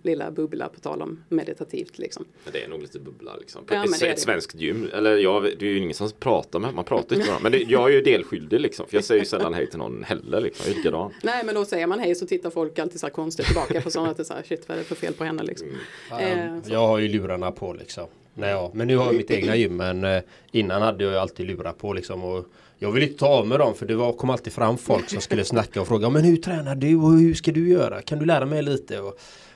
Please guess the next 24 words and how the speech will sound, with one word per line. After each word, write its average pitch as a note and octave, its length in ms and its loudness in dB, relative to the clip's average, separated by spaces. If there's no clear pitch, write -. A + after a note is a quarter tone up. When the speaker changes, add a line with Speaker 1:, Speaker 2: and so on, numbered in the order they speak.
Speaker 3:
och G2+ 100 0
jag A2 120 4
försöker C3+ 280 2
undvika A2 520 2
det, G2+ 100 0
för - 160 -6
jag A2 200 2
har G#2 300 2
inte - 300 -6
tid, C3 420 -4
liksom. - 400 -10
Speaker 1:
Nej. F3+ 260 -2
Speaker 3:
När A#2+ 120 2
jag B2+ 80 6
är B2 40 6
Speaker 1:
Mm. A#2 60 0
Speaker 3:
på A#2+ 100 2
gymmet A2+ 300 2
så A#2+ 80 -2
är A2+ 160 4
det G#2+ 100 0
min G#2 180 -2
egen F#2 320 -4
tid. G#2 460 -2